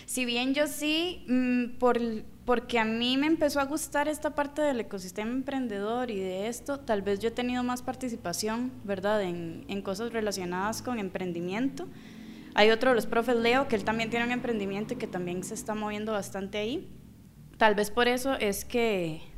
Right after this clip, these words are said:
que de ese lado hay más imagen mía. Pero en realidad,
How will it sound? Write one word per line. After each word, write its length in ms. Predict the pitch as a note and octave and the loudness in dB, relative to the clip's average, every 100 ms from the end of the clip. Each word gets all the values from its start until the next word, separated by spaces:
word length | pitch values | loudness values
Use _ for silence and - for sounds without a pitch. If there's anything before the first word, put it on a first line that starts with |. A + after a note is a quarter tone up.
| - - - | -14 -16 -8
que 160 | - G#3+ | 2 4
de 160 | G3 | 4
ese 180 | F#3+ B3 | 2 2
lado 240 | A#3 A3+ A3+ | 4 6 6
hay 120 | A3+ | 4
más 240 | A3 A3 | 2 -2
imagen 420 | A#3 A3 A3 G#3 | -2 -2 -2 -2
mía. 220 | G#3+ A3+ G3 - - - - - | -4 -6 -8 -14 -18 -18 -20 2
Pero 160 | G#3+ G#3 | 4 4
en 80 | |
realidad, 520 | G3 F#3+ F#3 F#3 G3 | 4 4 4 6 4